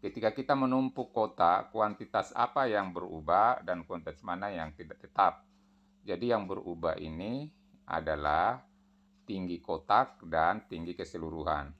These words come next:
Misalkan banyaknya kotak adalah persegi dan ketinggian seluruhnya adalah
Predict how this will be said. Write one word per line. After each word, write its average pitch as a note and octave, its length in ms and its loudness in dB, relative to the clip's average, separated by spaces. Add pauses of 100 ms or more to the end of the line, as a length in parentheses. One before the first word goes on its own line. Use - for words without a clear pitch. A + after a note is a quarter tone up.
(960)
Misalkan A#2 640 2
banyaknya A2+ 400 2
kotak A2+ 400 -2
adalah F2 400 2
persegi F#2 400 -6
dan F2 240 0
ketinggian E2+ 480 -6
seluruhnya D#2+ 480 -6
adalah D2+ 480 0